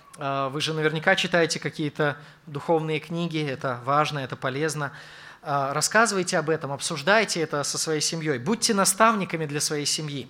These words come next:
Следующий язык любви — это прославление. Двадцать седьмой стих.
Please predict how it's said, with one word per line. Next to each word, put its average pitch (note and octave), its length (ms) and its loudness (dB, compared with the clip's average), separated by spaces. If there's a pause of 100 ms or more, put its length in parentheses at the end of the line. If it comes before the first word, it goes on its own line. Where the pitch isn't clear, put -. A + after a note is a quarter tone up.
(1200)
Следующий B3 540 4
язык G3 280 0
любви — F3+ 400 -2 (480)
это F#3+ 220 4
прославление. F3 840 2 (280)
Двадцать E3+ 340 4
седьмой E3+ 260 0
стих. - 380 -4